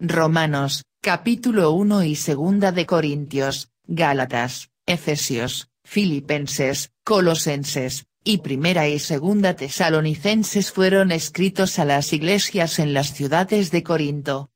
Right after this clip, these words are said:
Galacia, Éfeso, etcétera. Primera y segunda Timoteo, Tito y Filemón fueron escritos a individuos.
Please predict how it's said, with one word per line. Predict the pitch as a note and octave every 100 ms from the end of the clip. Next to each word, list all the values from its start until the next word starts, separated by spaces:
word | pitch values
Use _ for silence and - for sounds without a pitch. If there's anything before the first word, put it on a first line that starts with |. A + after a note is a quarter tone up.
| -
Galacia, | E3+ D3 C3 C3+ C#3+ B2+ B2+ - -
Éfeso, | F#3+ G3 G3 D3+ - C3+ - _ -
etcétera. | F3+ - - E3 D3 C3+ B2+ - _ -
Primera | F#3+ F#3 A3 A#3+ A#3
y | G3
segunda | F#3 E3 F3 G#3 G3 F3+
Timoteo, | G3+ E3 D#3 F#3 E3 D3+ C#3+ _ -
Tito | G#3 F#3+ E3+
y | D#3+
Filemón | D#3 F#3+ E3+ E3 F3+ F#3+
fueron | - G3 G#3 G3+
escritos | D#3 D3 - F#3 F#3+ E3 D#3+
a | F#3
individuos. | E3+ E3 C#3 C#3 C3 C3 C#3+